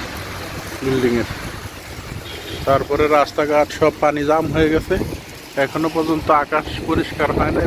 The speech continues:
ভালো করে, আবারও এক ধাক্কা আসার সম্ভাবনা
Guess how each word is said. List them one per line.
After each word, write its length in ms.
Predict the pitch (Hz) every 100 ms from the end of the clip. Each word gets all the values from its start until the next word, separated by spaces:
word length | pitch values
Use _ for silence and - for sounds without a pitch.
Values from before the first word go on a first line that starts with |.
| 131
ভালো 160 | 135 147
করে, 180 | 160 190 - - - - - - 147
আবারও 300 | 147 160 165 160
এক 80 | 160 -
ধাক্কা 360 | 135 165 - 190 - - - - -
আসার 260 | 147 165 160 -
সম্ভাবনা 480 | 165 156 151 156